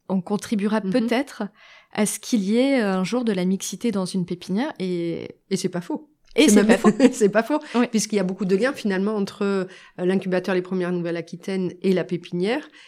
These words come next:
Speaker 2: et il y a des ponts qui se fait, parce que géographiquement, en fait, les deux structures, euh,
Speaker 1: Se touchent.
Speaker 2: se
Speaker 1: Mm.
Speaker 2: touchent. Pour nos auditeurs, ça va être compliqué à visualiser,
Speaker 1: <laughs>
Speaker 2: en fait. Mais, euh, en fait, les deux structures, euh, se touchent, et c'est finalement assez naturellement qu'il y a des éch-,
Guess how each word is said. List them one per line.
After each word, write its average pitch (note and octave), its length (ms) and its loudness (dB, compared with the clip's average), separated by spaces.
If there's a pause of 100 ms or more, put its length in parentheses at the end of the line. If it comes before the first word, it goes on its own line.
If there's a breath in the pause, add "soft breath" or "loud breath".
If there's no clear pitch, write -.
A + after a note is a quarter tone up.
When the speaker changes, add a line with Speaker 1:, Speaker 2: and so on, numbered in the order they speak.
(160 loud breath)
Speaker 2:
et F3+ 120 2
il F3+ 40 0
y F3+ 80 0
a E3 80 0
des D#3+ 140 -2
ponts G#3+ 220 -2
qui G3 120 -4
se - 180 -4
fait, A3 300 -2
parce - 160 -4
que - 80 -2
géographiquement, F#3 600 0
en F#3+ 40 -2
fait, E3 220 -6
les E3+ 80 -4
deux E3+ 100 -6
structures, F3+ 560 -10
euh, D3+ 240 -8
Speaker 1:
Se - 160 -12
touchent. - 440 -8
Speaker 2:
se - 120 0
Speaker 1:
Mm. A#3+ 60 6
Speaker 2:
touchent. E4 260 4
Pour G3+ 120 2
nos F#3 100 2
auditeurs, E3+ 340 -4
ça F3+ 120 -6
va - 20 0
être D3+ 80 -10
compliqué F#3+ 420 -2
à G#3+ 60 2
visualiser, G#3+ 600 4
Speaker 1:
<laughs> - 0 -
Speaker 2:
en D4+ 60 2
fait. C4 160 -4 (380 loud breath)
Mais, G#3 260 8
euh, G3 300 6
en F3+ 40 4
fait, G#3+ 160 0
les G3+ 60 2
deux F3+ 120 0
structures, G#3 540 -6
euh, E3+ 440 -2
se E3+ 140 -12
touchent, C#4 340 -8
et F3+ 320 4 (240 loud breath)
c'est - 160 -2
finalement G3 340 4
assez G3 220 2
naturellement G3 720 0
qu'il F#3+ 240 -4
y - 20 2
a F#3+ 420 0
des E3 380 -4
éch-, F3 200 -6